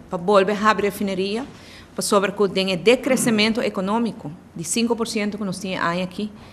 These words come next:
Nós não podemos contar ser, somente de um pilar econômico do turismo, que tampouco está bem mesmo que nós sabemos daqui. Nós temos que diversificar de verdade e nós temos que criar mais pilar para nos sostener.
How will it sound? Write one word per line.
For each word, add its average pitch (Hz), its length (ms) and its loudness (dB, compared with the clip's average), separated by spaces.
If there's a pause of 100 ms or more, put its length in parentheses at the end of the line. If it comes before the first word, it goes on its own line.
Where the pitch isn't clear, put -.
(400)
Nós 196 160 0
não 196 80 0
podemos 196 280 -4
contar 208 260 0
ser, - 320 -2
somente 190 380 0
de 196 60 -2 (140)
um 254 80 4
pilar 208 400 2
econômico 185 540 -4
do 180 80 -4
turismo, 185 580 2 (540)
que - 60 -12
tampouco 262 340 4
está 262 120 4
bem 196 200 4
mesmo 185 360 -2
que 180 60 -2
nós 180 140 -6
sabemos 160 220 -6
daqui. 151 360 -8 (560)
Nós 175 140 -2
temos 180 220 0
que 226 140 6 (180)
diversificar 180 760 -2
de 196 80 -2
verdade 170 420 -4 (100)
e 180 40 -10
nós 170 160 -8
temos 175 140 -10
que 185 80 -6
criar 185 300 -6
mais 165 260 0
pilar 175 360 0 (120)
para 170 120 -10
nos 151 120 -8
sostener. 165 460 -8